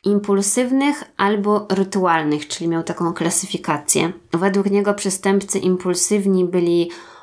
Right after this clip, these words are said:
oportunistami, na ogół o niższej inteligencji i zasobach ekonomicznych, a ich zachowania seksualne służyły zaspokojeniu potrzeb władzy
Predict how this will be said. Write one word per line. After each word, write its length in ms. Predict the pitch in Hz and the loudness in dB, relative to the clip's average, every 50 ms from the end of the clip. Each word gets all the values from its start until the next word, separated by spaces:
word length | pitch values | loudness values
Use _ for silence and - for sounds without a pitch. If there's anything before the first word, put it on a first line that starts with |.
| - _ - | -20 _ -2
oportunistami, 1300 | 202 202 202 202 190 180 180 - 180 175 165 165 170 - - - 208 185 190 202 214 233 262 311 311 - - _ - - - - - - _ - | -2 -2 0 0 0 -2 0 -2 -2 0 0 0 -2 -4 -6 -2 0 2 2 2 2 2 0 -2 -4 -8 -14 _ -20 -20 -20 -20 -20 -20 _ -2
na 240 | 185 185 - 190 202 | 0 0 2 2 2
ogół 460 | 202 196 202 196 190 185 - - - - | 2 2 2 2 2 0 -2 -4 -6 -2
o 340 | - 180 170 170 165 165 165 | 0 2 4 4 4 2 2
niższej 560 | 165 175 196 220 214 - - 202 185 - 175 | 4 2 2 2 2 0 2 2 2 2 0
inteligencji 960 | 175 175 - 170 160 160 165 180 175 180 196 208 202 - - 233 247 294 330 - - - _ _ | -2 -2 -2 -4 -4 -4 -4 -2 0 2 2 2 0 -2 -2 0 2 2 0 0 -6 -18 _ _
i 320 | - 190 185 180 175 175 175 - - - | 0 2 2 2 2 0 -2 -8 -16 -12
zasobach 600 | - 170 180 170 170 - - 190 170 175 175 180 - - | -8 -4 -2 0 0 2 0 0 0 0 -2 -2 -2 -8
ekonomicznych, 1000 | - - - - 170 165 160 160 165 190 202 - - - 226 320 359 349 - - - - - - _ _ | -10 -8 -2 0 0 2 2 2 2 0 0 -2 -2 0 0 0 0 0 -4 -16 -20 -20 -20 -20 _ _
a 120 | - - - | -4 -4 0
ich 200 | - 220 208 220 | 0 2 2 2
zachowania 480 | 196 196 190 196 190 185 202 214 208 | 2 2 2 2 2 2 2 2 2
seksualne 880 | 208 208 202 202 - - 196 185 185 196 214 214 208 208 208 208 208 208 208 | 2 0 -2 -2 -2 -2 0 0 2 2 2 2 2 2 2 2 0 -2 -6
służyły 520 | - - - - 185 185 185 190 185 190 180 | -8 -8 -4 -2 -2 0 2 2 2 2 2
zaspokojeniu 760 | 180 180 - - - 180 180 - 180 175 175 175 180 175 | 0 -2 -4 -2 -2 -6 -2 0 0 2 4 4 2 2
potrzeb 680 | 175 175 180 180 180 - - - - 180 175 170 - - - - _ _ _ _ - | 0 0 -2 -4 -2 -4 -6 -2 0 -2 -2 -2 -4 -12 -18 -18 _ _ _ _ -18
władzy 640 | 165 165 165 165 170 175 208 226 220 220 226 226 233 | -14 -8 -2 0 2 2 2 2 0 0 0 0 -2